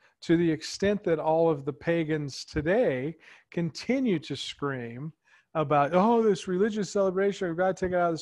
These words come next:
schools," and all that stuff. Well, it's not a religious, it's never been a religious celebration. My in-laws are Roman Catholic, and they brought me one year the little, uh,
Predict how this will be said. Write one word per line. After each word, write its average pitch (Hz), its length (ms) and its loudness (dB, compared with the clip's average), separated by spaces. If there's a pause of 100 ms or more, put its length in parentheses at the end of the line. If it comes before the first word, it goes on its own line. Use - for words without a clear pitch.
schools," 160 320 -4
and 147 80 -6
all 143 80 -4
that 135 160 -6
stuff. 123 240 -10 (720)
Well, 233 100 -2
it's - 160 -6
not 311 220 0
a - 40 -4
religious, 139 500 -4
it's - 260 -8
never 240 320 0
been 147 180 -2
a 147 60 -4
religious 135 500 -6
celebration. 117 580 -8 (440)
My 156 140 0
in-laws 170 640 2
are 147 160 2
Roman 151 360 0
Catholic, 170 600 -2 (520)
and 147 160 -2
they 156 120 2
brought 151 340 2
me 147 140 -4
one 143 260 -2
year 143 260 0
the 139 120 -2
little, 147 420 2 (280)
uh, 135 180 -2